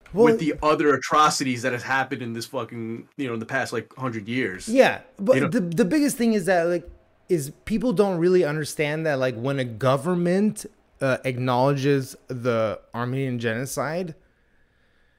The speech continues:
Speaker 1: the problem is that, like, if you're part of nato and if you're part of this and if you're part of that, like, you have to, if you acknowledge a genocide, that means that, like, the country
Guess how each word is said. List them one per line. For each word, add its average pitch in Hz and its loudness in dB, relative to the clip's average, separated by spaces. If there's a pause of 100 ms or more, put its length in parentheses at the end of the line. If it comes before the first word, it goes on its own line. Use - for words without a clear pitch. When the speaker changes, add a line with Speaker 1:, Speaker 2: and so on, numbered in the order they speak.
(840)
Speaker 1:
the 131 -6
problem 190 0
is 165 2
that, 160 4
like, 151 0
if 123 -8
you're 165 -4
part 180 -6
of 156 -2
nato 143 4
and 143 2
if 131 -6
you're 165 -2
part 185 -2
of 131 -4
this 143 4
and 151 -6
if 113 -10
you're 123 -6
part 170 -2
of 147 -4
that, 131 -2
like, 120 -4
you 135 -6
have 180 -2
to, 165 -4 (120)
if 123 -4
you 208 0
acknowledge 139 -2 (180)
a 139 -4
genocide, 143 -4 (140)
that 127 -2
means 139 -4
that, 120 0
like, 117 -10
the 131 -6
country 160 -4